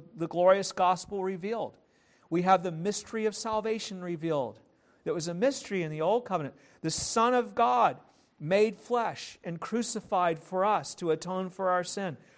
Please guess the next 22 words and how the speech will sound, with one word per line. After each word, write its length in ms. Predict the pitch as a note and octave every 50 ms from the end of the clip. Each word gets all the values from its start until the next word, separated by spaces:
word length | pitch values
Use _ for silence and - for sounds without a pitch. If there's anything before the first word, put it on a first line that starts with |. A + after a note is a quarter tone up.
| - _ _ _
What 180 | - C#4 C#4 C#4
a 60 | A3+
wonderful 640 | F3+ E3 E3 F#3+ G3+ A3+ A#3+ B3 A#3+ - B3+ B3 A#3+
revelation. 680 | B3 B3+ C4 B3+ B3+ C4 C4+ C#4+ C#4 - - G3+ C#3+ - - _ - - - -
We 180 | G3 A3+ A#3
have 400 | A3+ A3+ A#3+ A#3 G#3+ A3 G3 - - - - -
the, 380 | E3 G3 G3+ G3 F#3+ F3+ D#3+ F2 D#2 F2 F#2+
we 240 | B2+ G#3+ G#3 G#3+ A3
have 180 | A#3 A#3+ A#3 A3
him 200 | A3+ A3+ G3+ G3
raised 360 | G#3+ A3 A3+ B3 B3+ A#3+ -
from 140 | - A#3+ B3
the 80 | A3+
dead 360 | F#3 E3+ A3+ B3 C4 C4 A3+ F3+
to 60 | F#3+
declare 420 | F3 G3 - - - A3 A3 A3+ A3+
his 160 | G#3+ F#3 E3+
victory 480 | D#3+ E3+ A#3+ B3 B3 - - A3+ G#3
over 200 | F#3+ F#3 F3 F3+
sin 320 | F3+ - - - A3+ A3+ A3+
and 160 | A#3 A3+ G#3+
death, 320 | A3+ A#3+ B3+ - - -